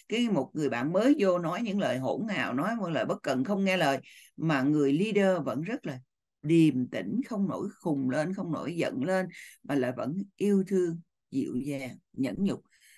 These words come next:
Thì chính thái độ của bạn là một cái tấm gương sáng vô cùng để cái người, à, trong nhà thì ít nhất cũng có mười người, phải không? Mười lăm người. Thì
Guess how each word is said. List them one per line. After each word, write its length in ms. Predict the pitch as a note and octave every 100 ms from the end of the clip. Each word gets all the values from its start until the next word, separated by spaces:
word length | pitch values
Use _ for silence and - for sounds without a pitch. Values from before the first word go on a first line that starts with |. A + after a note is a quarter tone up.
| _
Thì 120 | - C3+
chính 220 | C4 E4+ A4+
thái 200 | D4+ F#4
độ 160 | D#3+
của 140 | - C#3
bạn 280 | E3 A#2+ C3
là 120 | A#2
một 60 | -
cái 80 | -
tấm 140 | A#3+
gương 220 | G3+ G3
sáng 420 | G3 G3 E3 A#3 C#4+
vô 320 | G3+ B3+ C4
cùng 260 | E3+ D3 A#2+
để 180 | E2 F2
cái 100 | G#3
người, 280 | A#3 D#3+ C3+ C3 - - -
à, 600 | - D#3 C3 A#2+ G2+ G2+ A#2 A#2+ A#2 -
trong 160 | G#3 G#3
nhà 180 | D#3+ C3+
thì 60 |
ít 100 | -
nhất 160 | B3+ C4+
cũng 180 | D3+ E3
có 100 | A3+
mười 260 | G#3 E3
người, 320 | D3 D3+ C#3+ B2+
phải 100 | G3+
không? 200 | A3 G3+
Mười 120 | D#3+
lăm 200 | C3+ F#3+
người. 220 | F#3+ D3 B2+ - - -
Thì 220 | E3+ D#3